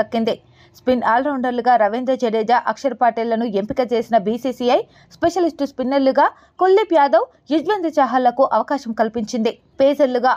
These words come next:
అర్షదీప్ సింగ్, జస్ప్రీత్ బుమ్రా, మహమ్మద్ సిరాజ్ ఎంపికయ్యారు. శుభ్మన్ గిల్, రింకు సింగ్, అలీల్ అహ్మద్,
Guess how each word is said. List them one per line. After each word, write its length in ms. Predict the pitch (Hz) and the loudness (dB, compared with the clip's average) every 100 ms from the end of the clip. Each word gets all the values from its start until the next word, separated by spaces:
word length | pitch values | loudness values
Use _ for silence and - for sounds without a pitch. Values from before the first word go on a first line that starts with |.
| 226 | 0
అర్షదీప్ 420 | 226 277 262 220 302 | -2 -2 -4 -4 -4
సింగ్, 180 | 294 214 | -2 -4
జస్ప్రీత్ 400 | 214 - 277 220 | -4 -4 -4 0
బుమ్రా, 280 | 247 240 269 - - - | 0 2 2 0 -10 0
మహమ్మద్ 340 | 320 381 392 294 | 2 2 -4 0
సిరాజ్ 280 | 220 226 240 | 0 0 -2
ఎంపికయ్యారు. 540 | 220 - 233 233 226 - _ _ - | -4 -2 0 2 2 -2 _ _ -4
శుభ్మన్ 340 | 269 226 285 240 | 0 2 2 2
గిల్, 180 | 262 226 | 0 2
రింకు 260 | 226 247 277 | -2 0 0
సింగ్, 220 | 277 285 - | 0 -2 0
అలీల్ 260 | 220 262 247 | 2 2 2
అహ్మద్, 280 | 226 233 339 | 0 2 0